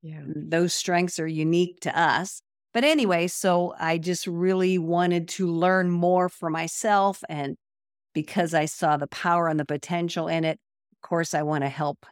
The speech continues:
Speaker 2: everybody else see their strengths and see themselves from a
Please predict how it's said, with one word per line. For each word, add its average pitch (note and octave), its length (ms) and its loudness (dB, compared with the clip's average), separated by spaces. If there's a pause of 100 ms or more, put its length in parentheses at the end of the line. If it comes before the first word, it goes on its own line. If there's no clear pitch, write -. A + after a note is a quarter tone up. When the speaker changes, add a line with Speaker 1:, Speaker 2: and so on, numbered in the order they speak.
Speaker 2:
everybody D3+ 440 -2
else D3+ 400 0 (260)
see F#3 280 0
their D3+ 220 0
strengths - 760 -4 (360)
and D#3 140 -4
see G3+ 180 0
themselves D#3 580 0
from D#3 200 -4
a C#3+ 140 -2